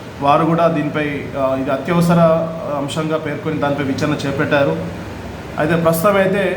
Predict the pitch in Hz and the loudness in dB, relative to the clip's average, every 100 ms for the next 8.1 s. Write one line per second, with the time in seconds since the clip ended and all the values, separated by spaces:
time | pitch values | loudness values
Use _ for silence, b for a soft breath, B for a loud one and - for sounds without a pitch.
0 | 190 - 135 156 185 170 156 170 175 175 | -4 -6 -4 -4 -2 2 2 2 0 0
1 | 175 147 175 175 165 165 156 185 156 151 | 0 2 4 4 2 0 -2 0 0 4
2 | 160 160 156 139 156 143 151 139 147 151 | 4 4 2 0 -2 -2 -2 -2 -2 -2
3 | 156 143 147 139 139 131 143 143 156 180 | -4 -4 -4 -4 -4 -4 -2 -2 0 -2
4 | - - - - - - - 185 196 - | -6 -10 -12 -12 -12 -12 0 2 2 2
5 | 160 156 165 156 151 156 151 156 160 165 | 0 2 2 2 0 0 0 0 2 2
6 | 160 165 151 151 139 156 160 143 147 143 | 2 2 0 0 -2 0 -2 -2 -2 0
7 | 139 127 - 135 127 135 139 123 117 120 | 0 -2 -2 -2 -2 -4 -4 -4 -4 -4